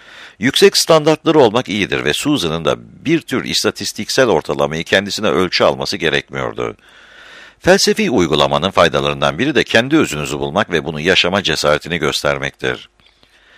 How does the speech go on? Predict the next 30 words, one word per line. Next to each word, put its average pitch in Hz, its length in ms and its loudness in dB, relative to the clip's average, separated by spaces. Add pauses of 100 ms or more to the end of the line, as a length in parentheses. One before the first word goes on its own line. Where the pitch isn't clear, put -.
(340)
Susan 208 360 4
hem 214 160 2
kendisinde 90 540 0
hem 143 120 0
de 92 100 2
başkalarında 80 600 2
erdeme 107 400 4
önem 71 320 0
veriyordu. 65 600 -2 (400)
Susan'a 170 480 2
günümüz 110 400 -2
toplumunda 87 500 0
ender 92 320 2
görülen 73 520 0
bu 139 60 -2
tutumunu 76 400 -6
sürdürmesi 98 580 -4
için 104 220 -4
cesaret 76 560 0
verdim. 64 360 -2 (320)
Ama 78 200 4
aynı 98 220 0
zamanda 71 380 -2
neyin 87 320 -2
gerçekçi 139 500 2
olduğunu 98 300 2
anlamaya 92 460 0
da 87 80 -2
teşvik 76 460 -6
ettim. 62 440 -6